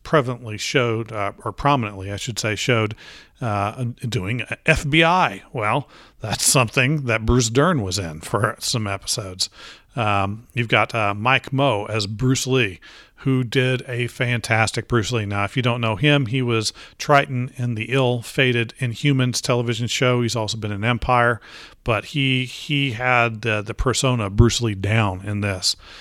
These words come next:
Uh, Luke Perry was in it, uh, the, the late, great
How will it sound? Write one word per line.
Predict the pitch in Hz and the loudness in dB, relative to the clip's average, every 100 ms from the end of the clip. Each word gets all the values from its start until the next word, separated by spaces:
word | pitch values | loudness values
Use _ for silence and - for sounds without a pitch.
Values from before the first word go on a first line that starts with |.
| - _ | -20 _
Uh, | 113 101 | -4 -2
Luke | 107 131 151 - | 2 6 6 4
Perry | 143 151 135 107 | 4 4 4 0
was | 98 | -2
in | 113 | -4
it, | 101 - - | -6 -8 -10
uh, | 104 101 95 - - _ _ | -8 -8 -10 -18 -20 _ _
the, | - 101 101 101 | -10 -8 -6 -6
the | 101 101 98 | -6 -4 -4
late, | 101 113 104 | -4 -4 -4
great | - 113 107 | -2 0 0